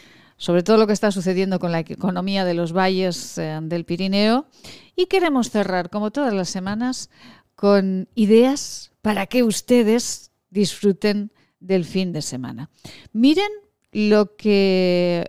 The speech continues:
un escritor aragonés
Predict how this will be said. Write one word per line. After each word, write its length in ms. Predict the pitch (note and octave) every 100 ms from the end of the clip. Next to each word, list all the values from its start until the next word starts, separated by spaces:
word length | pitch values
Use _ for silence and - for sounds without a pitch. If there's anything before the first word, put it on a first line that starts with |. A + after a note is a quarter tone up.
| -
un 1200 | - C#4 F4+ E4 D4+ C4+ B3+ A#3 A3 G#3 G3 F#3 - _ _ _ _ _ - - _ -
escritor 540 | A3 - A#3 A#3 A#3
aragonés 880 | A3 G3+ F#3 G#3+ C4+ B3 - - -